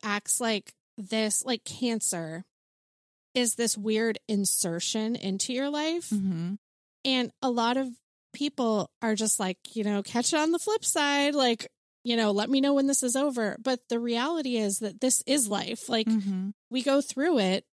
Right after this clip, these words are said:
Speaker 1: It's still a part of our lives. We are still living.
Speaker 2: Mm-hmm.
Speaker 1: You know, there's day-to-day shit that is going on, like you said, through cancer. And,
Speaker 2: Yeah.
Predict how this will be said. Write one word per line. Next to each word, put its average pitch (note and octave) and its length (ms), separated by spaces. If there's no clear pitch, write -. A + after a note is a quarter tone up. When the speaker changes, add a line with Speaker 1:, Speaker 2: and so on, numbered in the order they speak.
Speaker 1:
It's B3+ 200
still D#4 260
a D#4+ 60
part C#4 240
of C4 120
our A#3 160
lives. G3 520
We G#3+ 140
are A#3 80
still C4 340
living. F#3+ 600
Speaker 2:
Mm-hmm. G3 400
Speaker 1:
You G#3+ 120
know, G3 340
there's G#3+ 280
day-to-day A3 680
shit A3+ 520
that F#3 180
is G#3+ 180
going C4 320
on, G#4+ 220
like A#3+ 200
you C#4+ 100
said, B3+ 380
through B3 260
cancer. B3 480
And, G3+ 180
Speaker 2:
Yeah. F#3+ 160